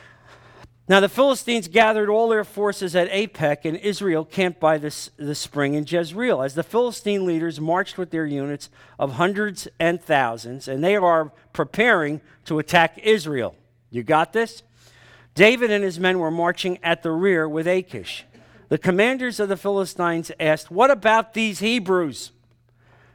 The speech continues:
Now think about it. You're a Philistine general. What is it like to have David, the Jew who had s-, slain Goliath, who they said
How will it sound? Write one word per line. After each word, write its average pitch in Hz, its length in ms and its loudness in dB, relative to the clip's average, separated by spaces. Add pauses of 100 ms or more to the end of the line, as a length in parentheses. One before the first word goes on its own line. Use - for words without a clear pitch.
(120)
Now 247 80 -2
think 320 280 0
about 107 320 -4
it. - 120 -18 (640)
You're 240 260 0
a 190 340 -2 (120)
Philistine 190 800 -4 (260)
general. 131 540 -4 (540)
What 269 100 -4
is 302 160 -4
it 262 120 -2
like 233 340 -4
to 156 120 -8
have 151 420 -4 (1200)
David, 240 640 -2 (340)
the 170 180 0
Jew 160 560 -4 (480)
who 180 200 0
had 165 120 -2
s-, - 280 -18 (160)
slain 190 520 -2 (640)
Goliath, 185 760 0 (400)
who 190 160 0
they 180 160 0
said 180 400 -2